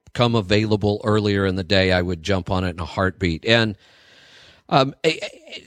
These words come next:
I would certainly appreciate anybody that wants to, you know, email Sirius, call Sirius, let them know how they feel about those kind of things. I'd absolutely appreciate that. I, I think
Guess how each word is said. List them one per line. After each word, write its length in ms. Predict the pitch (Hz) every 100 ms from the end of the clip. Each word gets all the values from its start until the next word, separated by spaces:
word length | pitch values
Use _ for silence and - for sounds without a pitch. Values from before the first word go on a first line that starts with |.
| -
I 60 | 180
would 160 | 185 -
certainly 500 | - 262 254 180 143
appreciate 560 | - 147 127 139 123 -
anybody 460 | 135 135 127 120
that 220 | 113 110
wants 340 | 113 113 110 -
to, 340 | 127 110 107 110
you 120 | 107
know, 280 | 101 98 92 _ _ - - -
email 500 | 135 131 127 120 117
Sirius, 500 | - 120 113 104 101
call 240 | - 107
Sirius, 420 | 107 107 101 92
let 120 | 110 104
them 120 | 101
know 140 | 101
how 160 | 85 101
they 120 | 90
feel 300 | 80 120 107
about 240 | 92 95
those 160 | - 95
kind 160 | - 92
of 80 |
things. 260 | 87 101 92
I'd 160 | 139 127
absolutely 580 | 127 - 117 127 120
appreciate 580 | 101 - 131 - 98 85
that. 240 | 101 92 -
I, 140 | 120 -
I 160 | 160 190
think 720 | - - 220 190 139 131 -